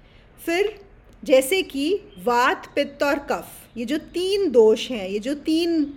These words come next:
अ, चीज़ें हैं, अ, ये किसको affect करती हैं? आपके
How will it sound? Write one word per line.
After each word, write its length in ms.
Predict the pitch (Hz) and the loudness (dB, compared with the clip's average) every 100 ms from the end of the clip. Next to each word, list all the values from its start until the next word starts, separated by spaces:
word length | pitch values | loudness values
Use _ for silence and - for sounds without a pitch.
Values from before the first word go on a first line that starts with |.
| - - - - 202 | -16 -20 -20 -18 -10
अ, 360 | 208 202 196 196 - - - - _ - - | -8 -6 -6 -8 -16 -20 -20 -20 _ -20 -10
चीज़ें 360 | 247 233 262 | -8 -2 0
हैं, 400 | 226 233 302 480 - - - - 202 | 0 -4 -6 -8 -16 -20 -20 -18 -10
अ, 180 | 196 190 - 220 | -8 -8 -12 -10
ये 140 | 262 | -6
किसको 320 | 285 320 330 | -6 -2 2
affect 360 | 311 311 294 - | 2 2 0 0
करती 340 | 262 254 285 | -2 0 0
हैं? 160 | 349 466 | 0 -2
आपके 580 | - 220 226 - 349 | -4 -6 -6 -4 -4